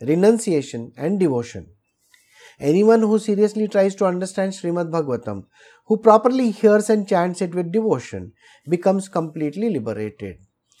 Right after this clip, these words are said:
So if you have been hearing this Puran for the last so many years, some of you have been hearing it very, very religiously.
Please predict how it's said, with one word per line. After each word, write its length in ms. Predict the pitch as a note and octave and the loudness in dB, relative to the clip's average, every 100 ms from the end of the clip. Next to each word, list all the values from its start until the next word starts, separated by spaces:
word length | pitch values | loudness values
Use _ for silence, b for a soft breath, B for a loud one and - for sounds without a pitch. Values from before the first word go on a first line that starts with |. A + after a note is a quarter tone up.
| _ | _
So 180 | - E3+ - | -8 -4 -2
if 220 | G3+ G#3+ | -2 0
you 220 | A3 A#3+ | 2 2
have 260 | A#3 G#3+ G3 | 2 0 0
been 140 | G3 | -2
hearing 420 | E3 E3+ F3 G3 | 0 0 0 -2
this 180 | F3+ E3+ | -6 -8
Puran 360 | - D#3 D#3 E3 | -4 -2 -2 -4
for 140 | D#3+ | -4
the 120 | D3+ | -2
last 280 | C#3+ C#3 C#3 | -2 -4 -6
so 180 | C#3 C3+ | -8 -6
many 340 | C3 B2+ B2 | -8 -10 -8
years, 400 | B2+ A2 G2 - b b b | -6 -8 -10 -18 b b b
some 240 | - C3+ C#3 | -10 -6 -6
of 140 | C3+ | -6
you 120 | C3+ | -8
have 400 | B2+ C3 B2+ B2 B2 _ _ - A#2+ | -8 -8 -8 -10 -16 _ _ -18 -8
been 180 | C3 C3 | -6 -6
hearing 400 | C3 G3 F#3+ A#2+ | -4 -4 -4 -4
it 160 | A2 | -6
very, 360 | G#2+ A2+ A#2+ B2+ _ - | -6 -6 -8 -14 _ -16
very 280 | B2 C3 - | -14 -14 -14
religiously. 880 | - C3 G3 A#3+ D3+ A2+ - G2 F2+ | -8 -2 0 0 -2 -6 -8 -16 -18